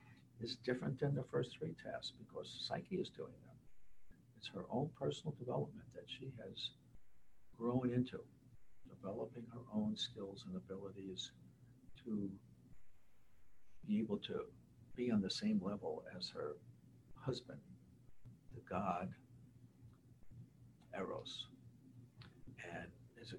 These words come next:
tremendous accomplishment that she's gone through. And this is, um, a great accomplishment for a woman.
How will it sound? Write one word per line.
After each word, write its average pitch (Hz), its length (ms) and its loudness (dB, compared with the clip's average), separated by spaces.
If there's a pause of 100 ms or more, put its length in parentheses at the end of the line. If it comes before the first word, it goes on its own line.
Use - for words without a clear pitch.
tremendous 107 480 4
accomplishment - 720 -4
that 82 140 -10
she's 90 240 -10
gone 76 200 -6 (100)
through. 98 280 -2 (720)
And 90 360 0 (1000)
this 120 260 4
is, - 280 6
um, 117 220 4 (440)
a 117 40 0
great 131 280 10
accomplishment - 640 4
for 92 80 0
a 92 60 0
woman. 90 300 0